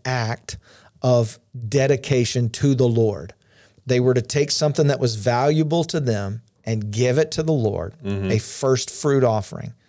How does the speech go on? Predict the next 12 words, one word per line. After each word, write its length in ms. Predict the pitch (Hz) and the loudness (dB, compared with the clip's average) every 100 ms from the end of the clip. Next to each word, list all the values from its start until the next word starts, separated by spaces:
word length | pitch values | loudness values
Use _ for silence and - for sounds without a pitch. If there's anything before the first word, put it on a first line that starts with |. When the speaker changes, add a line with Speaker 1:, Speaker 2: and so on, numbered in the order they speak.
| _ - - _ _ | _ -20 -20 _ _
Speaker 1:
What 280 | 120 123 131 | 0 4 4
is 140 | 127 | 4
Abraham 500 | 131 127 127 123 131 120 | 4 2 4 2 2 2
doing? 280 | 135 156 | 2 2
It's 220 | 135 117 120 | 0 0 0
a 100 | 113 | -2
first 520 | - - 123 117 - | -4 -2 0 0 -4
fruit 300 | - 131 127 | 0 0 0
offering, 520 | 131 117 117 123 107 104 | -2 -2 -2 -4 -6 -2
this 160 | 110 | -2
son. 720 | - - - 143 113 90 85 - - | -2 -6 -4 0 0 -2 -10 -16 -8
Speaker 2:
Mm-hmm. 440 | 98 95 95 98 | -6 -4 -4 -8